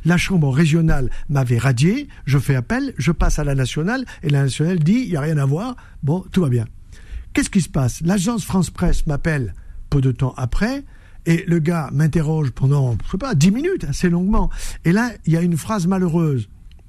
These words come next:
Écoutez bien la phrase. La phrase, c'est, « Bah, écoutez, si je suis blanchi, c'est que peut-être j'ai raison. »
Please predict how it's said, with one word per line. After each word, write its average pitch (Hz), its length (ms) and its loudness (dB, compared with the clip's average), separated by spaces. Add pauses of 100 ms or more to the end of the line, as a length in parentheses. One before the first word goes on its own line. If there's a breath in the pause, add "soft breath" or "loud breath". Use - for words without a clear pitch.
(180)
Écoutez 214 300 0
bien 240 160 -2
la 190 100 -2
phrase. 143 420 -4
La 165 120 0
phrase, 202 340 -4
c'est, « 151 320 2 (460 loud breath)
Bah, 190 120 -2
écoutez, 214 300 2
si 226 160 2
je 220 80 4
suis 214 180 2
blanchi, 190 400 4
c'est - 160 0
que 185 100 0
peut-être 185 420 0
j'ai 165 140 4
raison. » 196 420 -2